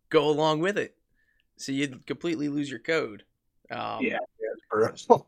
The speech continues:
Speaker 2: <laughs>
Speaker 1: and then you gotta call in. I think you gotta mail, you have to mail it in. It's, it's, it's just, a, and you know how getting Topps on the phone is. It's, it's, like, near impossible.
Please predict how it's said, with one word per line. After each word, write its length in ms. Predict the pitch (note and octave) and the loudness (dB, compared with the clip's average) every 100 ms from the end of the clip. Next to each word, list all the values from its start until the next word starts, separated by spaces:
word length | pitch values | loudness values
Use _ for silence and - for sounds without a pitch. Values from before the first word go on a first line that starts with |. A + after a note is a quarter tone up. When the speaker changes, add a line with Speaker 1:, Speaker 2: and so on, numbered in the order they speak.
| - | -6
Speaker 2:
<laughs> 60 | |
Speaker 1:
and 120 | D#3 D#3+ | 0 0
then 120 | E3+ | 0
you 80 | E3+ | 0
gotta 180 | D#3+ | 0
call 440 | - - D#3+ D#3 D3 | -2 -2 0 2 0
in. 260 | C#3 C3+ | -2 -2
I 80 | B2 | -4
think 160 | C#3 D#3 | -6 -10
you 80 | D3 | -6
gotta 180 | B2+ | -4
mail, 380 | A#2+ A#2+ A#2+ B2 | -4 -8 -8 -10
you 120 | A#2+ B2+ | -10 -12
have 120 | - | -12
to 100 | G#2+ | -10
mail 320 | B2 C#3 C#3 | -4 -4 -4
it 100 | B2 | -8
in. 260 | A#2+ A#2+ A#2 | -10 -10 -10
It's, 260 | A#2 - _ | -12 -16 _
it's, 180 | E3 - - | -14 -10 -12
it's 160 | G#3 | -10
just, 160 | C#4 - | -10 -10
a, 200 | - - | -6 -4
and 180 | C#3+ D3+ | -2 0
you 80 | |
know 100 | E3+ | 0
how 220 | D#3+ C3 - | 0 -2 -4
getting 280 | - A#2 A#2 _ | -6 -6 -8 _
Topps 320 | - A#2 - | -8 -8 -8
on 60 | G#2 | -14
the 80 | G#2 | -12
phone 280 | A#2 G#2+ G2 | -12 -12 -16
is. 300 | G#2 - - | -18 -20 -16
It's, 160 | A#2 C3 | -14 -12
it's, 380 | C3+ A#2+ C3+ | -10 -10 -8
like, 180 | C3 B2 | -8 -6
near 160 | C#3 A#2+ | -6 -6
impossible. 600 | A2 A2+ A2 - G2+ | -6 -8 -10 -14 -18